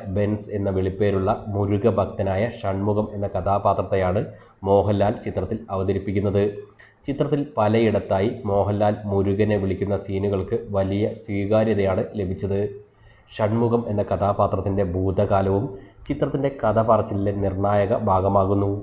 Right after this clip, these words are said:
ഫ്ലാഷ് ബാക്കിലും ടാക്സി ഡ്രൈവറായി അവതരിപ്പിക്കാനിരുന്ന ഷൺമുഖം എങ്ങനെ സ്റ്റഡ് മാസ്റ്റർ പഴനിശാമിയുടെ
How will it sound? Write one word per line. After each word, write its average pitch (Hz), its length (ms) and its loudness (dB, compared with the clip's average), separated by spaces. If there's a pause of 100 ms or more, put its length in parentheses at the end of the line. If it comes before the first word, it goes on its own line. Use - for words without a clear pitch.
(360)
ഫ്ലാഷ് 107 460 2
ബാക്കിലും 104 380 2 (180)
ടാക്സി 110 480 0
ഡ്രൈവറായി 104 560 2
അവതരിപ്പിക്കാനിരുന്ന 101 840 -2
ഷൺമുഖം 98 540 0 (120)
എങ്ങനെ 101 420 -2
സ്റ്റഡ് 110 400 -4
മാസ്റ്റർ 120 340 2
പഴനിശാമിയുടെ 110 920 0